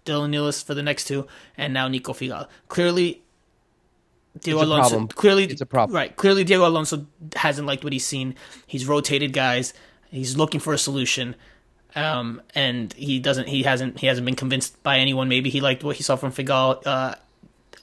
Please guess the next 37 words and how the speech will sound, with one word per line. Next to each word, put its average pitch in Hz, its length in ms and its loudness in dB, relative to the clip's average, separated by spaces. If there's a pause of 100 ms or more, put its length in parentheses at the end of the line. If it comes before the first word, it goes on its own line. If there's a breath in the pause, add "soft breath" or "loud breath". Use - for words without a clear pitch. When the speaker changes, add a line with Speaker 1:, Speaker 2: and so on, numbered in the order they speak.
Speaker 1:
in 131 280 -8
this 139 160 -4
last 147 280 2
one, 147 160 0
but, 131 240 0 (680 loud breath)
you 151 80 0
know, 135 120 4
with 135 160 0
Reyes 156 280 4
out, 147 320 4 (120)
Re-, 156 100 -2
Figal 143 480 2
most 147 240 2
likely 139 260 2
goes 123 220 -2
back - 300 -2
in 123 260 -6
inside, 131 540 -2 (320 soft breath)
and 131 280 0
then 127 140 2
you're 123 80 -2
gonna 123 160 -2
have 110 120 2
to 120 80 -6
go 120 100 -2
with 113 100 -2
Nealis 120 220 -6
or 117 60 -8
Powell. 131 280 4
I 120 60 2
think 120 240 -6
Nealis, 123 340 -2
like, 123 160 -6 (100)
like 143 140 -6
you 135 80 -4
just 131 140 -6
mentioned, 131 400 -6